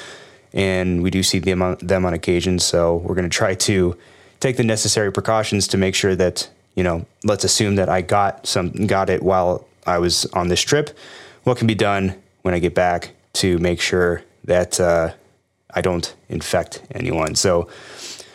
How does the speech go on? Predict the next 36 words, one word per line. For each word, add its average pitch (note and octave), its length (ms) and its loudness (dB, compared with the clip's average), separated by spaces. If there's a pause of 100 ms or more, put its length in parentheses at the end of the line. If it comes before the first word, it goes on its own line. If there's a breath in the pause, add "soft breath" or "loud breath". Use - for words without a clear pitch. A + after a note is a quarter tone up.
we're A#2 120 2
looking A#2+ 280 2
into G2+ 320 0
ways F#2 240 4
of E2+ 80 -2
how F#2+ 160 2
I F#2 80 2
could E2+ 400 -4
self-isolate F2+ 800 0
for - 280 0
a D#2+ 60 -2
few F2+ 160 -2
days, D#2+ 380 2
and E2+ 80 -2
then, D#2+ 320 -6
and D#2+ 120 -4
then, D#2+ 280 -4
you D#2+ 80 -2
know, D#2+ 80 -2
after E2 240 -4
that, E2 180 0
hopefully F2 300 -2
go E2 200 0
in D#2+ 120 -4
and D#2+ 100 -6
take, - 240 -2
uh, D#2+ 240 0
some F2+ 180 -2
kind D#2+ 200 -4
of - 80 -8
covid E2+ 320 -4
test, E2 340 0
a D#2+ 100 0
rapid D#2+ 360 -2
covid D#2 280 -2
test, - 460 -2